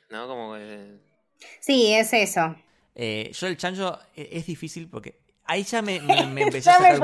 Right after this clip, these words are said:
Speaker 2: pones
Speaker 3: poco
Speaker 2: un chancho que habla y
Speaker 3: el,
Speaker 2: se
Speaker 3: el
Speaker 2: mueve,
Speaker 3: chancho
Speaker 2: ¿viste?
Speaker 3: aparte
Speaker 2: <laughs>
Speaker 3: está
Speaker 2: Ya está.
Speaker 3: el chancho habla y está r-,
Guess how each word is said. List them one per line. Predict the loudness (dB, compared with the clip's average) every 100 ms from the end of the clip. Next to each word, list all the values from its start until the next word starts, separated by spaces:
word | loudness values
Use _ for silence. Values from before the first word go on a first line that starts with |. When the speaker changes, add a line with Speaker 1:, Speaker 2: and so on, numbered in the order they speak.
| 6
Speaker 2:
pones | 4
Speaker 3:
poco | 4 6
Speaker 2:
un | 6
chancho | 6 6 6 2 2
que | 6
habla | 8 8 6
y | 4
Speaker 3:
el, |
Speaker 2:
se | 0
Speaker 3:
el | -2
Speaker 2:
mueve, | 4 6 8
Speaker 3:
chancho | 8 8 6
Speaker 2:
¿viste? | 4 4
Speaker 3:
aparte | 6 6 4
Speaker 2:
<laughs> |
Speaker 3:
está | 4 6 6
Speaker 2:
Ya | 4 -2
está. | 4 6 6 4 2
Speaker 3:
el | 0
chancho | 0 0 2
habla | 4 4 4 2
y | 2
está | 0 0
r-, | 0